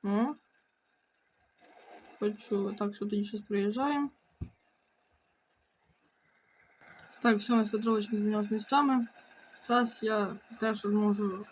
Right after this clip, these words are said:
руками перенесу. Наприклад, насіння, це, ну, удобр-, удобрення. Це ми переносимо.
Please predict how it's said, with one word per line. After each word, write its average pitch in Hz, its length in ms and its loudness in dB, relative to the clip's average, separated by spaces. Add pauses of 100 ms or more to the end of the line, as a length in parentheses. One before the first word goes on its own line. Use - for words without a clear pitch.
руками 294 480 0
перенесу. 262 680 -2 (960)
Наприклад, 214 360 0
насіння, 208 680 0
це, 196 300 -2
ну, 202 300 2
удобр-, 208 400 -2
удобрення. 202 540 -2 (1080)
Це 226 240 2
ми 208 60 0
переносимо. 262 680 0